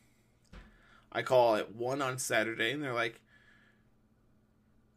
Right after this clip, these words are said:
"Yeah, we haven't been able to touch it. We've been, we've been busy, so, uh, we'll get to it first thing Monday." It's like,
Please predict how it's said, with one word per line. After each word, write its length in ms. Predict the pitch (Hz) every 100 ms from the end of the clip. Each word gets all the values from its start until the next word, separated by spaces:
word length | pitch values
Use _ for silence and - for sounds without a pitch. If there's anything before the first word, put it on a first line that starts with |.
| _
"Yeah, 360 | 135 156 156
we 160 | 139 147
haven't 240 | 160 170
been 140 | 147 139
able 160 | 127 101
to 100 | 80
touch 380 | - 101 73 69
it. 180 | - - - _ _
We've 160 | 113 107
been, 380 | 110 104 92 -
we've 160 | 110
been 180 | 107 92
busy, 400 | 78 80 - -
so, 640 | - 110 95 95 90 78 - _ _ _ - _ _ _
uh, 600 | 87 95 90 90 78 69 55
we'll 180 | - 120
get 260 | 120 120 110
to 140 | 120
it 80 | 107
first 300 | - 117 107
thing 240 | - 95 85
Monday." 600 | 98 85 90 57 67 - _ _ _ _ _ _ _ _ _ _
It's 120 | - -
like, 180 | 92